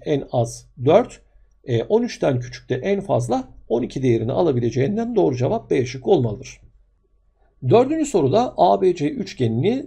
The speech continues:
B köşesi, e, B köşesinden A C kenarı üzerine gelecek şekilde katlayıp A D izini oluşturmuş.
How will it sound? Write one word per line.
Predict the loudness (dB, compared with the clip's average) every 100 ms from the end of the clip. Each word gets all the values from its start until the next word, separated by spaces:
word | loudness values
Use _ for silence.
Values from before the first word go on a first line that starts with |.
| -2
B | 4 4 4
köşesi, | -4 -4 -6 0 0 0 -6 -4
e, | -2 0 0
B | 2 2
köşesinden | 2 -2 -4 -4 -2 0 -2 -2
A | 2 2 2
C | -2 -4
kenarı | -4 -2 -2
üzerine | -2 -2 0 0
gelecek | -2 -2 -2 -2
şekilde | -4 -6 -4 -4 -4
katlayıp | -2 -2 -2 -6 -2
A | 2 2 2
D |
izini | 2 0 -2 -4
oluşturmuş. | -4 -2 -2 -2 -2 0 -2 -6